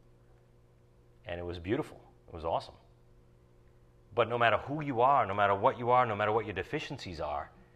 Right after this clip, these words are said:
God's like, "I've got a plan and purpose just for you." Why don't we believe that? 'Cause we believe the media instead. And we want what we want. The flesh wants what it wants. But again, on the board, we're to seek to please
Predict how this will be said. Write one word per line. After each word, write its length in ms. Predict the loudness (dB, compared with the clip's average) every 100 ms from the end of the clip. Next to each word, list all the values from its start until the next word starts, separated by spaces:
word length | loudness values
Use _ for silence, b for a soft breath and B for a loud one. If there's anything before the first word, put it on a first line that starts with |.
| b 6
God's 240 | 6 8
like, 260 | 4 4 -2 -2
"I've 220 | 2 2
got 140 | 4 0
a 40 |
plan 240 | 0 -2 -2
and 80 |
purpose 300 | -2 -4 -4
just 320 | -4 0 0 -2
for 120 | -6
you." 300 | 0 0 -2 -14 -20 -20 -20 -20 -20 -20 -20 -20 -20 -20 -20 _ _ _ _ _ _ _ _ _ -20 -20 -20 _ -20 -20 -20 4
Why 180 | 8
don't 120 | 8 6
we 100 | -2
believe 220 | -2 2
that? 380 | 2 2 -4 -20 -20 -10
'Cause 140 | -4 0
we 100 | 0
believe 240 | 0 -2
the 80 | -2
media 280 | -6 -4 -6
instead. 420 | -6 -6 -6 -8 -16 -20 -20 -20 -20 _ -8
And 120 | -4
we 100 | 2
want 240 | 2 4
what 100 | 0
we 140 | -2 0
want. 280 | 2 2 0 -16
The 60 |
flesh 260 | -6 -6 -4
wants 220 | -6 -4
what 100 | -4
it 100 | -4
wants. 440 | -4 -8 -8 -14 -18 -20 -20 -20 _ -20 -20 -20 -20 -20 -20 -20 -20 -20 -20 -20 -20 b b -8
But 120 | -4
again, 220 | 0 4
on 120 | 4 2
the 60 |
board, 240 | 4 4 4
we're 160 | 2
to 80 | 0
seek 340 | -2 -4 -4
to 80 | -6
please 520 | -6 -4 -2 -2 -8